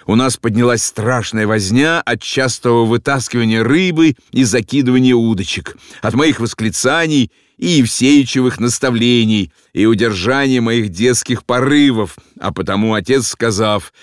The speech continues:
«Нет, здесь с вами ничего не выудишь хорошего», сел в лодку, взял свою большую удочку,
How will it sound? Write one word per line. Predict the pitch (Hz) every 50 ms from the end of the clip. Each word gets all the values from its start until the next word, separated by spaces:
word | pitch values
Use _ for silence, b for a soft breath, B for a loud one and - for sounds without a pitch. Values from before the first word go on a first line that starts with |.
| b b b b b
«Нет, | 92 92 95 95 95 95 95 95 95 95 92 82
здесь | 82 73 71 90 101 120 143 139 -
с | - - - 139
вами | 143 131 120 120 123 131 135
ничего | 135 131 127 120 - 131 131 110 101 107
не | 113 123 127
выудишь | 113 101 98 95 92 92 85 92 92 - -
хорошего», | 104 98 95 92 92 92 92 87 - 98 92 92 95 90 b b b b b b b
сел | - - - - 139 127 113 104 101
в | 95
лодку, | 104 113 135 165 196 190 - - 196 202 202 170 - _ _ _ _
взял | 98 101 98 107 160 190 208 170 131
свою | - - 110 110 117 113 101
большую | 92 127 139 127 - - - 120 110 104 98 98
удочку, | 107 135 180 214 220 208 202 170 - - 196 196 196 185